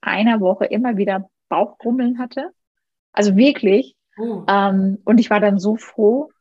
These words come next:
Speaker 1: als, als es dann vorbei war. Also wirklich. Und ich hab mir,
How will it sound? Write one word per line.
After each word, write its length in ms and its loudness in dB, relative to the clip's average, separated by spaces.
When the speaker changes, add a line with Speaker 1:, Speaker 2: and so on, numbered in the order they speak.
Speaker 1:
als, 440 -8
als 220 -2
es 100 -10
dann 260 -4
vorbei 420 -4
war. 260 -10
Also 240 0
wirklich. 320 2
Und 80 0
ich 80 2
hab 100 0
mir, 200 0